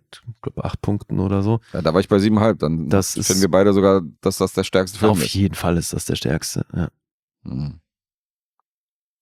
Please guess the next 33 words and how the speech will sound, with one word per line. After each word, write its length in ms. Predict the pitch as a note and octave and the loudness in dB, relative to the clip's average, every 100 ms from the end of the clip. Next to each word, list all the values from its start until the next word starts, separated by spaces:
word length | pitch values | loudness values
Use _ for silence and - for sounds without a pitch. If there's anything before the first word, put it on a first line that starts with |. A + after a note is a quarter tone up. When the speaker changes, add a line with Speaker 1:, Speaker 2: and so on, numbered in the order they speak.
| - | -8
Speaker 2:
Aber 240 | E2 D#2 | -2 0
wenn 100 | D#2 | 2
du 80 | D#2 | 0
so 160 | D2 D2 | -2 -4
den 160 | D2+ | -2
Durchschnitt 300 | D2 F2+ E2+ | -2 -2 -4
von 140 | D#2+ D2 | -4 -4
seinen 140 | D2+ | -4
Filmen 300 | - E2+ G2 | -4 -2 0
nimmst, 260 | F#2 F#2+ - | 0 -2 -2
so 180 | F2 E2 | -4 -4
wie 60 | |
die 160 | E2 D#2+ | -6 -2
wegkommen, 500 | D#2 - F#2 E2+ E2 _ _ _ _ _ _ _ _ _ _ | -2 -2 -2 -2 -6 _ _ _ _ _ _ _ _ _ _
finde 180 | - C#2 | -8 -6
ich 60 | C#2 | -4
das 180 | - A#1+ | -4 -2
alles 180 | C#2 | -4
ein 60 | C#2+ | -4
bisschen 200 | - B1 | -6 -4
überbewertet. 560 | C2 C2 B1 B1+ C2 - _ _ _ _ _ _ _ _ _ _ _ _ _ _ _ _ _ - | -2 -2 -2 -2 -6 -10 _ _ _ _ _ _ _ _ _ _ _ _ _ _ _ _ _ 2
Speaker 1:
Ja, 480 | G#2 A2 B2 B2+ | 6 6 6 6
also 340 | G#2+ A#2 A2+ G#2+ | 4 4 4 4
absurderweise 960 | G#2 - B2 B2+ A#2 A2 A#2+ G#2+ A2+ G2+ | 2 2 6 6 6 6 6 4 4 6
überrascht's 540 | G#2+ G2 B2 - - | 4 4 2 0 2
mich 240 | D3 C3+ C3+ | 4 4 4
nicht, 340 | D3 D#3 - | 4 2 0
dass 220 | A2+ - | -2 0
das 280 | - A2+ - | 0 0 0
von 140 | A#2+ | 0
der 80 | A2 | 0
Kritik 440 | - G#2+ - B2+ - | 0 -2 -2 -2 -2
so 540 | A2+ A#2 A2+ G#2+ | 2 4 4 4